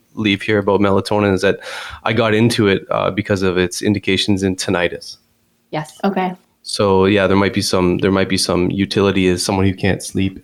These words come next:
Speaker 1: and has tinnitus. Uh, all the more reason to think about melatonin, maybe.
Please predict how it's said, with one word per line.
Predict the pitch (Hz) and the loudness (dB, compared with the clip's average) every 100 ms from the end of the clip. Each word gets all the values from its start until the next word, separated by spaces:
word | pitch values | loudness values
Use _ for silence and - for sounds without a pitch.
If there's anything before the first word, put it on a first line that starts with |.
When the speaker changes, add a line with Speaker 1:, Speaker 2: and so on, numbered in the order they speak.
| - | -8
Speaker 1:
and | 95 | -2
has | 101 87 | -2 -2
tinnitus. | - 92 92 95 87 - - - | -4 -2 0 0 0 -4 -6 -4
Uh, | 104 | -2
all | 95 98 98 | 0 0 2
the | |
more | 101 90 | 2 2
reason | 90 92 87 | 0 0 -4
to | - | -6
think | 90 90 | -6 -4
about | - - | -6 -4
melatonin, | 80 90 - 95 90 107 | -4 -4 -4 -4 -4 -4
maybe. | 104 - - | -4 -6 -10